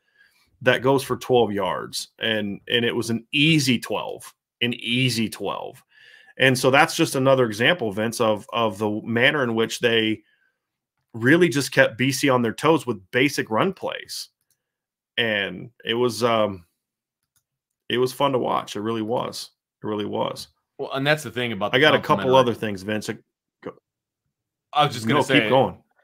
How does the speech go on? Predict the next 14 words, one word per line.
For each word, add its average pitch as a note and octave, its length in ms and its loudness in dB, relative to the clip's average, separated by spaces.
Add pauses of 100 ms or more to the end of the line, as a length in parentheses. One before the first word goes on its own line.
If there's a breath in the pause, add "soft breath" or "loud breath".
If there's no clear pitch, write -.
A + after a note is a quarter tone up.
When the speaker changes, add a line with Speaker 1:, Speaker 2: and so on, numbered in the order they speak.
Speaker 1:
Yeah, B2+ 160 0
Speaker 2:
Yeah, C#3+ 180 8
Speaker 1:
keep A#2+ 80 2
going, A2+ 120 0
Speaker 2:
that, C#3+ 140 2
Speaker 1:
please. A2 80 -6
Speaker 2:
that's D#3+ 160 4
the D3 60 -8
thing D3+ 200 2
about C3 240 2
complimentary B2 560 -2
run C#3 240 0
plays, G2+ 260 -6
because G2 480 -8